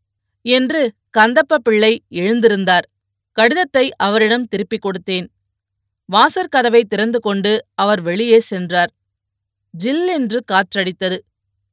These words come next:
இருண்ட வானத்திலிருந்து சிறு தூற்றல் போட்டுக்கொண்டிருந்தது. முற்றும்.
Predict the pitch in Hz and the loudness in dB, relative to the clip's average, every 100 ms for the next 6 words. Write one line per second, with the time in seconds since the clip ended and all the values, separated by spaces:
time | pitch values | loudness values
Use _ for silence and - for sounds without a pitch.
0 | _ _ 175 175 247 262 240 240 220 214 | _ _ -4 -2 0 0 2 0 0 -2
1 | 220 214 220 226 277 - _ _ _ _ | -2 0 0 0 -4 -8 _ _ _ _
2 | - - 262 311 294 214 220 - 214 - | -14 -6 -2 -2 -2 -4 -4 -2 -2 -2
3 | - _ - 202 190 190 185 185 175 175 | -8 _ -10 -8 -6 -6 -6 -6 -6 -4
4 | 170 175 _ _ _ _ _ _ _ _ | -6 -6 _ _ _ _ _ _ _ _
5 | _ _ _ _ _ _ _ 202 190 - | _ _ _ _ _ _ _ -8 -8 -8
6 | 180 170 214 | -6 -8 -12